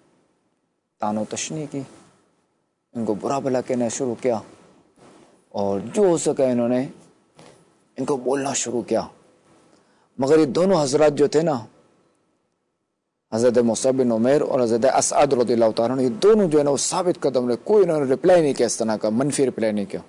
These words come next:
سنتے رہے۔ پھر جب وہ ٹھہر گئے تو اب انہوں نے کہا کہ ہم ٹھیک ہے چلے آتے ہیں، آپ ہماری بات سن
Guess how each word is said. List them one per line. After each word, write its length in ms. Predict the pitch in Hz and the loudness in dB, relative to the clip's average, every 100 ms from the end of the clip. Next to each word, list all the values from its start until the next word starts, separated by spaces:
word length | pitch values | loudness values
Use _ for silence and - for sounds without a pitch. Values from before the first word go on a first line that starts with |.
| _ _ _ _ _ _ _ _ _ _ _ _ _ | _ _ _ _ _ _ _ _ _ _ _ _ _
سنتے 460 | - - 135 123 113 | -14 -6 -4 -2 -4
رہے۔ 80 | 98 - | -4 -4
پھر 80 | |
جب 180 | 139 127 | -2 -2
وہ 60 | 120 - | -4 -4
ٹھہر 300 | 131 127 110 | -2 -2 -4
گئے 120 | 98 98 _ _ _ _ _ _ _ _ _ _ | -8 -12 _ _ _ _ _ _ _ _ _ _
تو 60 | - | -6
اب 140 | - 165 | -4 -2
انہوں 180 | 147 139 | -2 -2
نے 120 | 131 | -2
کہا 240 | 120 123 | -2 -4
کہ 300 | 117 113 110 - _ _ _ _ _ _ _ | -4 -2 -4 -4 _ _ _ _ _ _ _
ہم 80 | 117 117 | -14 -8
ٹھیک 120 | 143 | -6
ہے 40 | 127 | -4
چلے 240 | 123 123 120 | -4 -2 -2
آتے 180 | 113 | -4
ہیں، 60 | 139 | -8
آپ 60 | 135 | -6
ہماری 200 | 135 127 | -4 -4
بات 180 | - - | -4 -8
سن 200 | - - | -6 -8